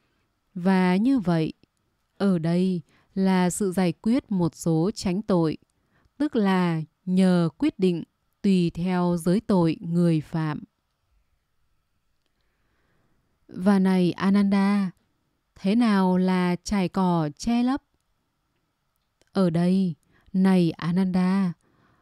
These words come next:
một số tỷ kheo sống tranh chấp, tranh cãi,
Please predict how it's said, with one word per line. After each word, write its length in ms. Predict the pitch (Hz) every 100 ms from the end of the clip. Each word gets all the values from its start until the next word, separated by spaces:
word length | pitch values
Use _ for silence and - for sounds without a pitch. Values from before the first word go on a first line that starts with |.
| _ -
một 200 | 196 -
số 340 | 190 180 220 -
tỷ 140 | 214 165
kheo 460 | - 190 185 185
sống 400 | - 175 160 190 277
tranh 300 | - 196 185
chấp, 240 | - 226 - _ _ _ _ _
tranh 300 | - 202 190
cãi, 440 | 175 180 156 208